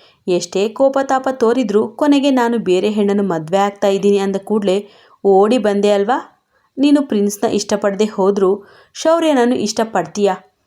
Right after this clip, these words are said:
ಅಥವಾ ಶೌರ್ಯನನ್ನು ದ್ವೇಷಿಸಿದರೂ ಪ್ರಿನ್ಸ್ನ ಲವ್ ಮಾಡ್ತೀಯ ಅಂತ ನಂಗ್ ಗೊತ್ತು ಹೆಂಡ್ತಿ" ಎಂದು ಅವಳೆದುರು ಕೈ ಚಾಚಿದಾಗ ಅವನ ಕೈಗೆ ತನ್ನ ಕೈ ಸೇರಿಸಿದ ಐಕ್ಯ, "ನಿಮಗೆ ಹ್ಯಾಪಿ ಮ್ಯಾರಿಡ್ ಲೈಫ್ ಅಂತ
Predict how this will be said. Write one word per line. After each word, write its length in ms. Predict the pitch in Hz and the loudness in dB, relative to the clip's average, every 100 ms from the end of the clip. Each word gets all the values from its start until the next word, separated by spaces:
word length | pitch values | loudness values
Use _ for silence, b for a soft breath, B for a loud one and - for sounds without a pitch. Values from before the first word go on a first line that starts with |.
| _ - | _ -8
ಅಥವಾ 440 | 180 190 214 185 196 | -8 -4 -2 -2 -4
ಶೌರ್ಯನನ್ನು 720 | - 202 175 196 226 233 220 | -4 -2 0 2 2 0 0
ದ್ವೇಷಿಸಿದರೂ 680 | 190 202 220 220 226 220 220 220 B B - | 0 0 -2 -4 0 0 -2 -6 B B -2
ಪ್ರಿನ್ಸ್ನ 400 | 320 294 277 269 | 2 2 0 0
ಲವ್ 240 | 240 190 196 | 0 0 0
ಮಾಡ್ತೀಯ 400 | 196 190 202 196 | -2 -2 -2 0
ಅಂತ 220 | 247 226 214 - | -2 -2 -2 -2
ನಂಗ್ 260 | 311 320 | 0 2
ಗೊತ್ತು 340 | 226 180 - 240 | 2 0 0 0
ಹೆಂಡ್ತಿ" 600 | 226 208 202 185 208 _ _ _ _ _ 196 | 2 0 0 -4 -4 _ _ _ _ _ 0
ಎಂದು 320 | 214 214 208 | 2 0 0
ಅವಳೆದುರು 480 | - 208 185 202 220 | 0 0 2 0 0
ಕೈ 200 | 196 190 | -2 -2
ಚಾಚಿದಾಗ 600 | 196 190 196 165 165 220 220 - b b b - | -2 -2 -2 -2 -2 -2 -4 -6 b b b -4
ಅವನ 220 | 285 302 | 0 0
ಕೈಗೆ 520 | 285 208 208 196 190 226 | 0 0 0 0 0 -2
ತನ್ನ 240 | 277 269 | -2 -2
ಕೈ 220 | 254 208 202 | -2 -2 0
ಸೇರಿಸಿದ 460 | 208 196 202 196 190 180 | 0 0 -2 -2 -2 -2
ಐಕ್ಯ, 380 | 180 175 - 202 208 b b b b b _ | -4 -2 -2 -2 -4 b b b b b _
"ನಿಮಗೆ 320 | 277 262 254 | 2 2 2
ಹ್ಯಾಪಿ 440 | 262 - 185 180 240 | -2 -2 -4 -2 -2
ಮ್ಯಾರಿಡ್ 380 | 226 220 233 214 | 2 2 2 2
ಲೈಫ್ 220 | 226 220 | -2 -2
ಅಂತ 220 | 226 | -2